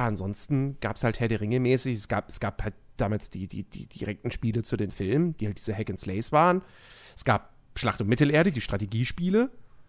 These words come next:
Es gibt Herr der Ringe Online. Und es gab noch so ein paar kleinere Sachen. Aber, aber mal, also, weißt du, also so ein richtig geiles Open World, sei es jetzt ein Rollenspiel oder Action-Adventure,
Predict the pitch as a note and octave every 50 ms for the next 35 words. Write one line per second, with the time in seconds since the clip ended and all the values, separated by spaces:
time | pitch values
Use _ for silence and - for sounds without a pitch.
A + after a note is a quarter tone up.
0 | - - - - - - - - - - - - _ - - - - - - -
1 | - C3 - - C#3+ A2 A2 B2 B2 A#2 G#2+ G#2+ G#2 G#2+ G2+ G#2 A2+ D3 E3 F3+
2 | F3+ F#3 G#3+ A#3 A#3+ - - - - _ - - _ - - _ - - - _
3 | - - - - - - - _ _ - - _ - - - - - - - -
4 | - - - _ - C3+ B2+ B2 - C#3+ - D#3 C3 A#2+ C3+ B2 B2 B2 - -
5 | G2 A#2 C#3 F3 E3+ F#3+ E3+ F#3 E3+ F3 - G#3+ A3+ - - - - - - -
6 | - - - - - - - - _ - - _ B2+ B2+ B2 A2+ A2 G#2 G#2 G2+
7 | G2+ F#2+ F#2 - - - - - - - - G2+ G2 G2+ G2+ G#2+ G#2 G2+ G2+ G#2
8 | - - G#2+ A#2 - - F2+ B2 C3 - - - D#3 - - - - A#2+ G#2 G2+
9 | G#2 G2 - C3+ - - - D#3 - - - - - B2 D3 D#3+ D#3 - - -
10 | - _ _ - - - _ - - - - - - - - - - - B2+ -
11 | - D3+ C3 B2 C3 C#3+ C#3+ D3 C#3+ - - - - - - - - - - -
12 | - - _ - - A#2 B2 C#3 D#3 C#3+ - C3+ - B2 D#3 D#3 - - D#3 C3+
13 | - - D#3 - - - G3 E3+ C#3 D#3+ D#3+ E3+ F3 - - F#3 F#3 G3+